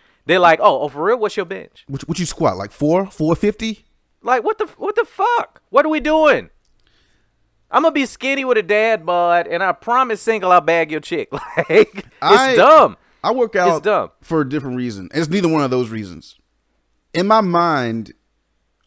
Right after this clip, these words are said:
Speaker 2: a situation plays out, um, and it's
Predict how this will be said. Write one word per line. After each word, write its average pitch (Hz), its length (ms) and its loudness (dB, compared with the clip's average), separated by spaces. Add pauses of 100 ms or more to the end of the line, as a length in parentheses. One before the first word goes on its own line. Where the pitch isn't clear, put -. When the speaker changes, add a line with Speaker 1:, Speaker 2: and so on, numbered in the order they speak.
(100)
Speaker 2:
a 131 60 -6
situation 170 500 -2
plays 123 340 -2
out, 107 380 -4 (1600)
um, 110 500 -6 (760)
and 151 200 0
it's - 500 -4